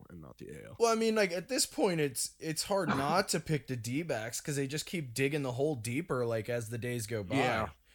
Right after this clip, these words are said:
Speaker 2: I mean, they're, they're,
Speaker 1: Exactly.
Speaker 2: they're, like,
Speaker 1: And the further they go down, it's like, what? They're, why would they even try?
Speaker 2: So they've had to have lost, like, what, like, fifty some games?
Speaker 1: Twenty and fifty-two. They're
Speaker 2: There
Speaker 1: the
Speaker 2: you go.
Speaker 1: first team to fifty losses.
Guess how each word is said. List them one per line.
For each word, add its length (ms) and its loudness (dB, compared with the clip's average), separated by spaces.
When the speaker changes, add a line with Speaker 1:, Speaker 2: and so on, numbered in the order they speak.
Speaker 2:
I 20 -4
mean, 140 2
they're, 180 2
they're, 160 0
Speaker 1:
Exactly. 400 -6
Speaker 2:
they're, 140 4
like, 140 6
Speaker 1:
And 100 4
the 80 4
further 420 6
they 160 4
go 200 4
down, 420 2
it's 180 -10
like, 260 -6
what? 280 -6
They're, 300 -6
why 220 -4
would 140 -6
they 120 -4
even 180 -10
try? 400 -10
Speaker 2:
So 180 -4
they've 160 4
had 220 6
to 60 4
have 120 -2
lost, 320 2
like, 160 0
what, 300 4
like, 160 -6
fifty 440 -2
some 340 -2
games? 520 -4
Speaker 1:
Twenty 380 0
and 120 -4
fifty-two. 840 -4
They're 80 -10
Speaker 2:
There 100 0
Speaker 1:
the 60 -2
Speaker 2:
you 80 -6
go. 100 -2
Speaker 1:
first 180 -4
team 180 -8
to 100 -8
fifty 320 -10
losses. 640 -10